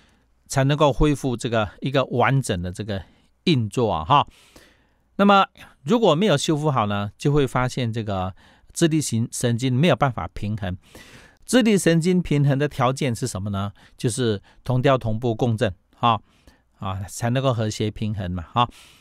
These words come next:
那自律神经这个一定要，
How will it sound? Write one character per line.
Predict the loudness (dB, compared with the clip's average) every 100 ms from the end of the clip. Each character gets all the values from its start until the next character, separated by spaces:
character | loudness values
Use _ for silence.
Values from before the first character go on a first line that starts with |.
| -20 _ -2
那 | 2 2
自 | 2 0
律 | 2
神 | 2 2 2
经 | 0 -2 -4 _ _ _ -8
这 | 0
个 | 0 0
一 | -2
定 | 0 2
要， | 2